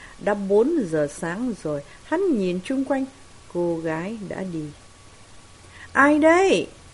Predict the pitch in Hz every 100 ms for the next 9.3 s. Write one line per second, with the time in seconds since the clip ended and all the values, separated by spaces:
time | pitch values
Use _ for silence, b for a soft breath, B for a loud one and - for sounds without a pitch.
0 | - 175 196 202 147 139 - - - -
1 | - - - - B B B - 165 151
2 | 151 - - 170 277 240 220 226 160 -
3 | - - - - 240 240 247 269 180 135
4 | - - - - 320 - - - - B
5 | B B 440 240 - 220 202 262 262 254
6 | 180 - - - - - - - - -
7 | - - - - - - - - - B
8 | B B - 339 339 330 320 302 349 339
9 | - 254 339